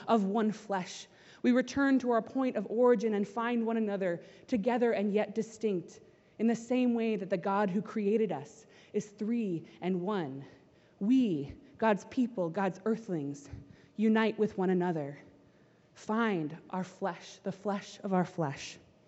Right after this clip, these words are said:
to be close to one another, and yet ourselves. And so God celebrated with these two creatures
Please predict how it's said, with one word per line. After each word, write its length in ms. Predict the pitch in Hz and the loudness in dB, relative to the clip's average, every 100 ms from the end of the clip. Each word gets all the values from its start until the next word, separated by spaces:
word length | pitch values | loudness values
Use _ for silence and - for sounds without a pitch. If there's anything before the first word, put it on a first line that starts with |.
| _ _ _ _ _ _ _ | _ _ _ _ _ _ _
to 80 | - | 0
be 80 | 185 | 0
close 380 | 180 196 185 - | 0 -6 -6 -6
to 100 | 180 | -6
one 140 | 160 | -6
another, 420 | 151 147 139 139 - - - _ _ | -4 -6 -8 -12 -16 -20 -20 _ _
and 180 | 185 175 | 0 2
yet 340 | 185 - - - - _ _ | 2 0 -12 -20 -20 _ _
ourselves. 680 | 170 175 - 214 165 131 - - - - - _ _ _ - - - - - | -4 -4 0 2 2 -4 -12 -20 -20 -20 -20 _ _ _ -20 -20 -20 -20 -4
And 120 | 254 302 | 2 6
so 80 | |
God 360 | 262 302 339 285 | 8 8 8 6
celebrated 680 | 359 427 285 240 196 160 160 - | 6 6 6 6 6 2 -2 0
with 200 | 254 294 | 0 2
these 260 | 294 285 - | 2 2 -2
two 480 | - 302 302 240 170 - | 6 8 8 6 -2 -10
creatures 720 | - 339 370 - 160 - - | 4 4 4 -2 -8 -10 -20